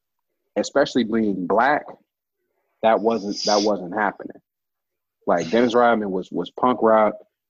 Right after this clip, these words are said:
to the fullest when punk rock wasn't in. Wasn't nobody doing punk rock in the nineties. That was, you know, late eighties, early nineties. And he's like, "Nah, I'm, I'm gonna do this, you know, have this punk rock aesthetic while listening to alternative."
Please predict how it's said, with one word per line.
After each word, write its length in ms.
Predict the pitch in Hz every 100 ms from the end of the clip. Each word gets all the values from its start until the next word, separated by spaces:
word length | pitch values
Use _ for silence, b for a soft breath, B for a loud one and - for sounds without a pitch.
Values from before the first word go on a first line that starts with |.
| _ _ _
to 100 | 113
the 80 | 90 -
fullest 460 | 151 151 101 87 - _ _ _
when 160 | 82 82
punk 300 | 131 131 113
rock 220 | 117 92
wasn't 320 | 110 110 92
in. 360 | 120 117 78 - _ _ _ _ _ _ _
Wasn't 200 | 85 117
nobody 280 | 127 127 117 113 87 95
doing 280 | 131 123 104
punk 220 | 113 101
rock 240 | 101 101 -
in 80 | 92
the 80 | 90
nineties. 400 | 110 104 85 85
That 200 | 98 95
was, 240 | 95 -
you 160 | - 104
know, 240 | 95 90
late 300 | 87 104 107 -
eighties, 340 | 104 98 95 -
early 240 | 139 143
nineties. 400 | 95 95 92 92
And 80 | 98
he's 120 | 123
like, 180 | 123 131
"Nah, 140 | 151 151
I'm, 200 | 151 151
I'm 160 | - 139
gonna 60 |
do 120 | 135
this, 300 | 135 123 - _ _ _ _ _ _ _ _ _
you 80 | 113
know, 100 | 113 107
have 180 | 120
this 140 | 104 -
punk 260 | 147 131
rock 200 | 127 117 -
aesthetic 500 | - - 131 104 92 _ _ _ _ _ -
while 280 | 104 98 98
listening 440 | 135 135 107 98
to 80 | -
alternative." 600 | - - 156 139 90